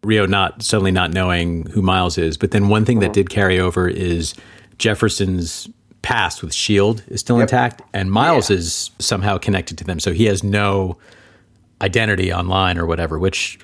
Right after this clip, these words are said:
Speaker 1: I'm surprised. Like, you'd think he might have noticed that by now, but okay.
Speaker 2: <laughs>
Speaker 1: What'd you guys feel about that?
Speaker 2: That was awesome. And I, I, I love that ending too. Like, "Oh, I'm back in the fold." 'Cause that wa-,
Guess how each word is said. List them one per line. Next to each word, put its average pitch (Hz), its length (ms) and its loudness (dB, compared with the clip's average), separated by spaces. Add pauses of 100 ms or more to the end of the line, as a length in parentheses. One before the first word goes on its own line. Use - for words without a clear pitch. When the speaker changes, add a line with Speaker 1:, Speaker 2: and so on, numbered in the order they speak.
Speaker 1:
I'm 107 100 -2
surprised. 147 400 0
Like, 90 140 -2
you'd 98 160 0
think 107 460 0 (160)
he - 300 -2
might 85 140 -4
have 76 80 -8
noticed 82 280 -2
that 80 180 0
by 82 140 0
now, 80 260 -2
but 87 280 -2 (240)
okay. 120 380 0 (340)
Speaker 2:
<laughs> - 340 -20
Speaker 1:
What'd - 1400 -4
you 107 80 4
guys 110 120 0
feel 110 140 2
about 98 160 2
that? 90 280 -2 (440)
Speaker 2:
That 104 120 2
was 95 160 -2
awesome. 90 460 -4 (100)
And 104 80 0
I, 104 160 4
I, 110 400 2 (140)
I 110 60 2
love 120 240 4
that 104 120 2
ending 101 360 -4
too. 113 140 0
Like, 101 180 2
"Oh, 104 140 2
I'm 104 180 2
back 101 280 -2
in 113 80 0
the 104 80 2
fold." 113 300 2
'Cause 113 80 -4
that 151 160 4
wa-, 156 80 0